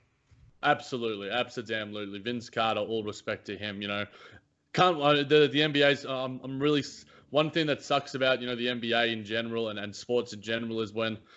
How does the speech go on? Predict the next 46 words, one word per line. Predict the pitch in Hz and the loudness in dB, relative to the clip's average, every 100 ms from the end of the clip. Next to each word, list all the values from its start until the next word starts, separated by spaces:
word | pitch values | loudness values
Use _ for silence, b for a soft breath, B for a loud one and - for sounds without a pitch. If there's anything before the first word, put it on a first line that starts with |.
| B B 117 | B B 2
you | |
know, | 113 | 2
father | - 143 139 135 | 4 6 6 6
time | 131 135 139 131 | 2 0 0 -2
kicks | - 139 - | -2 -4 0
in | 143 139 131 | 2 2 2
and, | 120 | -2
you | 120 | -2
know, | 120 | -2
we | 117 | -2
lose | 107 127 135 117 | 0 2 2 0
the | 120 | -6
superstars | - 131 120 - 127 127 123 - | -4 -4 -4 0 2 4 2 -2
to, | - 135 | -4 -2
to | 131 - 143 131 | -2 -2 2 6
age | 135 135 120 | 6 6 2
and, | 110 110 | -6 -8
you | 107 | -8
know, | 107 | -8
players | - 135 131 - | 0 2 2 0
get | 123 | -2
injured. | 127 113 123 117 b b | 0 2 0 0 b b
It | 107 110 | -6 -4
sucks. | - 117 104 - | 0 0 0 0
But | 117 - B B - | -2 -2 B B 0
Nick, | 147 | 4
were | |
there | 156 170 | 6 6
any | 214 | 6
other | 196 175 | 4 2
takeaways, | 151 151 160 143 143 135 123 107 - | 4 2 4 4 6 4 2 -4 -14
you | 127 | -8
know, | 127 | -4
that | 123 123 | -2 -4
you | 123 127 | -2 -2
wanted | 131 131 113 | 0 0 0
to | 127 | 2
ask | 127 - | 2 0
me | 123 131 | 0 2
about, | 127 110 131 131 | 4 4 4 4
or | 120 | 2
did | 120 107 | 0 -2
you | 120 | -4
want | 120 | -8
to | |
ch-, | - | -10